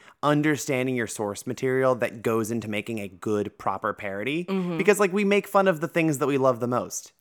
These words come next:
Speaker 2: Oh, yeah.
Speaker 1: You know, how much do I say something like, "Oh my God, I love this. It's so stupid. It's incredible."
Speaker 2: Yes.
Speaker 1: Like,
Speaker 2: <laughs>
Speaker 1: that's, that's how I live my life.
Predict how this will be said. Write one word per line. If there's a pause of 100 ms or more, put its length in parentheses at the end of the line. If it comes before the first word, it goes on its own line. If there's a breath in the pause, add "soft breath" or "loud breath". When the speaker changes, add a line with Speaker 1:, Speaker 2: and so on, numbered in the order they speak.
Speaker 2:
Oh,
yeah.
Speaker 1:
You
know,
how
much
do
I
say
something
like, (240 soft breath)
"Oh
my
God,
I
love
this.
It's
so
stupid.
It's
incredible."
Speaker 2:
Yes.
Speaker 1:
Like,
Speaker 2:
<laughs>
Speaker 1:
that's,
that's
how
I
live
my
life.